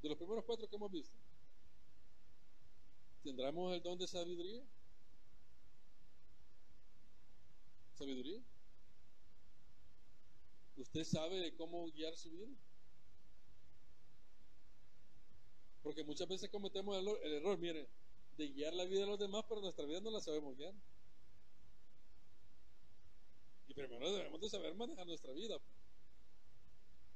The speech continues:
Por eso es que es bien importante, hermano, saber estas cosas, porque para así no, no deprimirnos aquí en la iglesia. Es bien importante saberlo para así no, no ser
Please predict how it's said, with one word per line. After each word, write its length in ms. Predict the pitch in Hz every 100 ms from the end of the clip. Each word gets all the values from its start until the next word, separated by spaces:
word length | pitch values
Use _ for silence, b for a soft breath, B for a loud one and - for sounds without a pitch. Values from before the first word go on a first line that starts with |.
| - - - - -
Por 80 | 156
eso 120 | 170
es 60 |
que 60 | 202
es 60 | 185
bien 160 | 196
importante, 760 | 202 190 156 147 170 185 165 147
hermano, 320 | 139 151 143
saber 240 | - 143
estas 220 | 160 151 123
cosas, 300 | 156 165 147
porque 220 | - -
para 200 | 143 151
así 140 | 147 180
no, 120 | 185 185
no 140 | 165 175
deprimirnos 720 | 190 170 156 185 226 175 120 - - - -
aquí 300 | 135 - 190
en 60 | 170
la 40 |
iglesia. 380 | 156 180 196 - - - - - - - - - - - - -
Es 80 | 151
bien 140 | 175 202
importante 500 | 196 170 190 208 208
saberlo 360 | 170 185 208
para 160 | 185 165
así 200 | 147 196
no, 280 | 202 220 170 - - - - - 196 190 190 180 165
no 140 | 202
ser 560 | 214 226 226 226 196